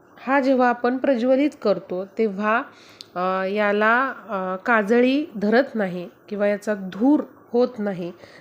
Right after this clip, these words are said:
त्यामुळे जेव्हा आपण दिव्यामध्ये, अखंड दिव्यामध्ये भीमसेनी कापूर टाकतो, तेव्हा दिव्याला कुठल्याच प्रकारची काजळी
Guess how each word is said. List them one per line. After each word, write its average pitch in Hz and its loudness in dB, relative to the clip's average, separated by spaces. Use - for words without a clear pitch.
त्यामुळे 240 2
जेव्हा 214 0
आपण 208 0
दिव्यामध्ये, 214 0
अखंड 233 -2
दिव्यामध्ये 185 -4
भीमसेनी 208 -2
कापूर 202 -4
टाकतो, 180 -6
तेव्हा 196 -2
दिव्याला 190 -4
कुठल्याच 214 -4
प्रकारची 190 -4
काजळी 202 0